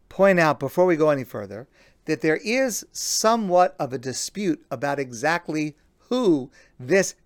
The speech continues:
Yochanan Kohen Gadol is. But according to at least one of the main opinions, he is the same person who is referred to a number of times in the Talmud,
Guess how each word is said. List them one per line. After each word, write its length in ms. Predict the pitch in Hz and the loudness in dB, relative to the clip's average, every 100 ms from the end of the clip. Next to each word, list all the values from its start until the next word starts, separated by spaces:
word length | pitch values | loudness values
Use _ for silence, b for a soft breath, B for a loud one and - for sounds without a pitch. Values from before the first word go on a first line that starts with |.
| - | -6
Yochanan 580 | 139 175 190 165 151 139 | 2 4 4 0 -4 -4
Kohen 360 | 160 165 156 | 0 0 0
Gadol 340 | 143 147 139 135 | 0 0 0 0
is. 440 | 165 123 98 - _ _ _ _ _ _ _ _ _ _ _ _ b b b _ | -2 -2 -6 -16 _ _ _ _ _ _ _ _ _ _ _ _ b b b _
But 260 | 170 160 - _ _ _ _ _ | 2 2 0 _ _ _ _ _
according 640 | 147 - 226 262 269 240 | -12 -2 4 6 6 0
to 400 | 208 190 165 147 - | 0 2 4 2 -4
at 100 | 147 | -6
least 420 | 156 180 196 - - _ _ _ | -4 -4 -4 -8 -16 _ _ _
one 280 | - 127 156 | -10 -4 -2
of 100 | 147 | -2
the 80 | 131 | -4
main 580 | 131 135 202 285 247 170 - | -6 0 2 4 2 -2 -8
opinions, 800 | - 139 120 107 104 170 226 - b b b b b | -10 -8 -8 -8 -12 -12 -14 -20 b b b b b
he 480 | - - 240 269 285 | -20 -6 -2 -2 2
is 240 | 226 190 | 2 2
the 160 | 151 180 | 0 -2
same 600 | - - 220 247 240 240 - | -2 -2 -2 0 -2 -4 -10
person 720 | - 214 240 - 135 117 131 165 b b | -4 -2 -2 -2 -6 -6 -12 -18 b b
who 200 | 196 196 | 2 4
is 160 | 175 | 4
referred 500 | 156 175 - 202 208 | 2 -2 -2 -2 -2
to 200 | - 202 | -2 -2
a 40 | 185 | -2
number 460 | 180 180 208 226 220 | -2 -2 -2 0 0
of 140 | 180 | -2
times 400 | 165 170 170 139 | -4 -2 -2 -4
in 120 | 143 | -6
the 100 | 139 | -6
Talmud, 540 | 120 131 147 165 208 | -4 -2 -2 0 -2